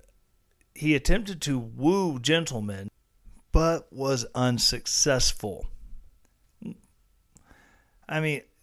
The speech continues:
there's no writings, you know, that really confirm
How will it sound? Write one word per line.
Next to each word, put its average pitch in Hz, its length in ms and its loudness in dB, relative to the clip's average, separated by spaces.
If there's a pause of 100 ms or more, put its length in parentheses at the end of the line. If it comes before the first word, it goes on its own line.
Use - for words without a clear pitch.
there's 139 320 0
no 139 1000 2 (300)
writings, 131 880 0 (640)
you 131 140 -8
know, 107 280 -4 (1600)
that 143 420 2
really 139 920 2 (600)
confirm 143 1120 4